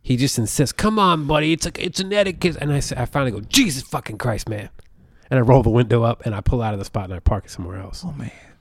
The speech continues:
Speaker 1: This is all happening before, like, five thirty in the morning. You know? People shouldn't even be having conversations that early. You know what I mean? You ever hear some people talk that early in the morning? Like, how, how are you guys even talking? You know?
Speaker 2: Yeah, there's, there's nothing to talk about early in the
Speaker 1: No,
Speaker 2: morning.
Speaker 1: come on.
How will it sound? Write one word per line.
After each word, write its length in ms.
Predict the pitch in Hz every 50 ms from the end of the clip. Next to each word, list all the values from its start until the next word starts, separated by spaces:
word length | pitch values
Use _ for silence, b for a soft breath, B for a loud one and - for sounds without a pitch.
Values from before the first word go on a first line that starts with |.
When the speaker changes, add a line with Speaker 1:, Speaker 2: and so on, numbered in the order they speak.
| _ _ _ _ _ _ -
Speaker 1:
This 140 | - 160 170
is 100 | 170 160
all 180 | 175 180 190 180
happening 600 | 160 180 185 180 147 131 98 92 95 95 107 - - - - - _ _ _ _ _ _ _
before, 260 | - - - 165 170
like, 140 | 160 156 139 -
five 320 | - - 165 170 175 165
thirty 200 | 147 175 175 175
in 60 | 170
the 60 | 170
morning. 320 | 170 185 208 220 185 127 - _ _ _ _ b b b b b b b b b b b b b b b b b _ _ -
You 80 | 120 120
know? 220 | 131 156 180 180 - - _ _ _ -
People 220 | - 220 208 208
shouldn't 220 | 185 - 185 202 190
even 180 | 175 180 175
be 320 | 170 185 185 180 175 156 - - - - -
having 240 | - 190 180 175 160
conversations 600 | 147 165 175 165 151 135 - 196 202 - 160 127 113
that 140 | 113 107
early. 340 | 101 98 98 90 85 95 - _ _ _ _ -
You 280 | - - - - 123
know 20 | 127
what 0 |
I 40 |
mean? 100 | 135 131
You 60 | 151 175
ever 80 | 185 170
hear 140 | 156 180
some 120 | 180 - 156
people 160 | 175 170 151
talk 200 | - - 160 160
that 120 | - 160 151
early 160 | 160 165 165
in 40 | 160
the 60 | 147
morning? 240 | 147 156 160 165 156
Like, 120 | 135 110 -
how, 200 | - 151 139 131 - B B B B
how 120 | - 175
are 40 | 175
you 60 | 175
guys 260 | 151 156 160 160 147
even 180 | 151 143 117 107
talking? 380 | - - 156 156 131 - - _ _ _ _ b b b b b b b b
You 80 | - 101
know? 200 | 113 127 147 151
Speaker 2:
Yeah, 160 | 165 147 151 -
there's, 220 | 113 135 135 117 -
there's 220 | - 135 131 113
nothing 240 | 107 110 110 95 87 82
to 20 | -
talk 140 | 101 95 87
about 180 | 80 80 - -
early 120 | 90 87
in 60 | 87
the 60 | 87
Speaker 1:
No, 80 | 208 220
Speaker 2:
morning. 240 | 233 - 92 85 80
Speaker 1:
come 200 | - - 262 320
on. 240 | 262 131 98 87